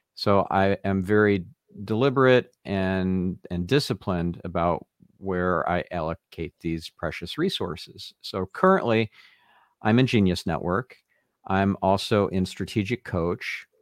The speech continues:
uh, Abundance three sixty, and,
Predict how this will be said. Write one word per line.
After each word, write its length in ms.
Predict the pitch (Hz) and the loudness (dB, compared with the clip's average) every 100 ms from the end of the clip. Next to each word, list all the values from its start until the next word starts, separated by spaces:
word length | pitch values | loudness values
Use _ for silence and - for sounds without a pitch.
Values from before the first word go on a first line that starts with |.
| _ _ _ _ _ - | _ _ _ _ _ -6
uh, 420 | 87 87 85 85 | -2 0 0 -2
Abundance 640 | - 92 98 104 107 104 - | -2 0 2 2 2 0 -4
three 240 | - 101 | -4 -4
sixty, 800 | - 147 147 - 117 107 156 135 _ _ _ _ | -4 -4 -4 -2 0 2 0 -4 _ _ _ _
and, 840 | 104 107 110 113 113 117 113 113 | -2 2 4 4 4 2 2 0